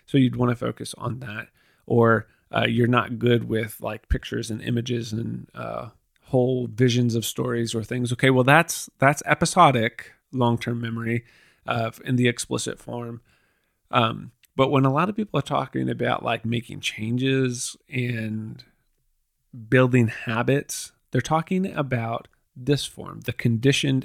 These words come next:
implicit long-term memory. This is the myelin sheath process that we talked about last episode,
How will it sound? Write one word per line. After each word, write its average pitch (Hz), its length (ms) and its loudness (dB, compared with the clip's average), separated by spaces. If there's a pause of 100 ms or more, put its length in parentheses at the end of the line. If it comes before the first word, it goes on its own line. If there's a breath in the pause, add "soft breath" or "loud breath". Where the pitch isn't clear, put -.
implicit 139 760 0
long-term 120 640 -2
memory. 123 400 2 (640)
This 143 220 6
is 175 160 2
the 185 120 6
myelin 139 520 6
sheath - 400 0
process 113 480 -6
that - 180 -4
we 113 80 -6
talked - 260 -10
about 117 280 -4
last 110 320 -6
episode, - 480 -6